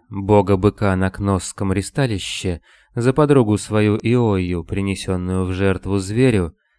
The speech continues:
ее присудили сжечь на костре. Но Тамузадат, вавилонянин, любивший Дио, пошел за нее на костер, а Тутанкатон только укрыл ее на своем корабле и привез в Египет.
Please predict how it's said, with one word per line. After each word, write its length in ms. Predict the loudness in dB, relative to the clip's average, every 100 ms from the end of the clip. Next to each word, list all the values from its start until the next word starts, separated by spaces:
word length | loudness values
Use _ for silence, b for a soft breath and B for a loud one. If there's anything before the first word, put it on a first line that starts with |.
| _ _ _
ее 360 | -2 4 6 6
присудили 720 | 4 2 4 0 2 4 4
сжечь 420 | 2 2 0 0
на 120 | -2 -2
костре. 580 | -4 -4 -4 -2 -2 -6 _ _ _ _ _ _
Но 460 | -6 -2 0 0 0
Тамузадат, 1000 | 0 -2 0 0 0 2 2 2 0 -12 -12
вавилонянин, 1080 | -6 -2 2 2 2 2 2 0 -2 -4 -6
любивший 600 | -4 -2 0 -4 -4 -6
Дио, 480 | 0 2 4 2 0 _ _ -6
пошел 380 | -4 0 2 2
за 140 | 2
нее 240 | 2 4
на 100 | 2 2
костер, 560 | -2 -2 2 2 0 -8 _ _ _ _ _ _
а 500 | -4 -2 0 0 -2
Тутанкатон 1000 | 0 0 2 0 0 -2 2 4 4 0 -6 _
только 300 | 2 2 4
укрыл 440 | 4 4 2 2 2
ее 440 | 2 2 2 0 -2
на 140 | -2
своем 460 | -2 0 2 2 0
корабле 520 | 0 0 2 2 2
и 40 | 0
привез 600 | 0 2 4 2 -2 -8
в 160 | -6 -2
Египет. 680 | -2 -2 -2 -2 -2 -4